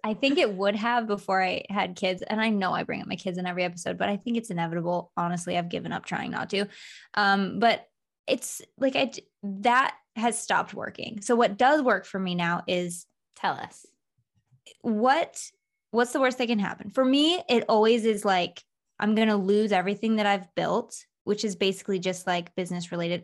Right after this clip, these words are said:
Speaker 1: If you ask me about my personal life, I don't have a care in the world. Everything is peachy keen. We're good. I only have this feeling usually when I'm unsure about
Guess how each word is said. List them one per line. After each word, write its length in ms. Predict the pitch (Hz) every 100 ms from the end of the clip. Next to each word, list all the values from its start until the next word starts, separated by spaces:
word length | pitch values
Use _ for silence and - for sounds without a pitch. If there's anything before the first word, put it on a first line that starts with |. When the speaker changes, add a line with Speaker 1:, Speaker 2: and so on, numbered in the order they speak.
| -
Speaker 1:
If 160 | -
you 100 | 285
ask 200 | 311 311
me 60 | 302
about 100 | 262
my 80 | 226
personal 340 | 214 208 208 220
life, 120 | 220
I 100 | 269
don't 100 | 254
have 100 | 202
a 40 | 170
care 220 | - 208
in 100 | 208
the 60 | 196
world. 220 | 175 170
Everything 380 | 233 254 247 214
is 200 | 180 175 _ _ _ -
peachy 380 | 339 320 320
keen. 500 | 294 233 180 - 175 - _ _ 214
We're 180 | 240
good. 340 | 220 208 - - _ _ - _
I 160 | 233 269
only 340 | 262 262 277 302
have 340 | 247 220 220
this 240 | 226 226 -
feeling 380 | 208 190 208 226
usually 440 | 190 185 220 247
when 480 | 220 190 185 185 180 - _ _ _ _ -
I'm 200 | 196 202
unsure 480 | 202 175 - 180 180
about 420 | 175 175 -